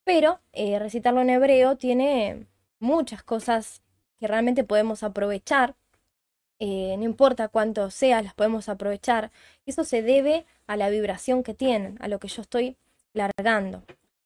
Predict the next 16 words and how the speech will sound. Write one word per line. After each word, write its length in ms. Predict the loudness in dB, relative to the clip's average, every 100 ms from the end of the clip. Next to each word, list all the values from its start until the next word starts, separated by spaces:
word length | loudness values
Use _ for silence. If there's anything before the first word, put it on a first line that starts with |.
| _ _ _
Eh, 200 | -6 -4
por 140 | -2 -2
eso 120 | -2
es 60 |
que 120 | -6 -8
es 60 |
tan 540 | -2 0 0 -2 -4 -4
poderoso, 560 | -2 2 2 2 0
por 100 | -6
eso 120 | -6 -6
es 40 |
que 120 | -6
puedo 220 | -4 -2 -2
modificar 580 | -2 -4 -8 -4 -4
tantas 320 | -2 -4 -4 -2
cosas. 540 | 2 2 0 -16 -18